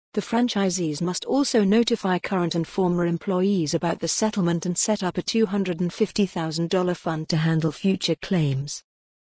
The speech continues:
The workers were seeking a ruling that would consider McDonald's a joint employer with its franchisees.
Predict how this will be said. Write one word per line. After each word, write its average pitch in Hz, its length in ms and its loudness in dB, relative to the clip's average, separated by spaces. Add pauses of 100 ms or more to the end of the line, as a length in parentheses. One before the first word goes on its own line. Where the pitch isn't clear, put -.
(220)
The 208 100 4
workers 240 440 2
were 180 100 4
seeking 202 400 -2
a 180 60 -2
ruling 190 380 4
that 170 140 0
would 185 180 -2
consider 190 420 0
McDonald's 190 640 2
a 170 60 -2
joint 175 360 0
employer 175 480 -2
with 156 180 2
its - 140 -4
franchisees. 175 960 -2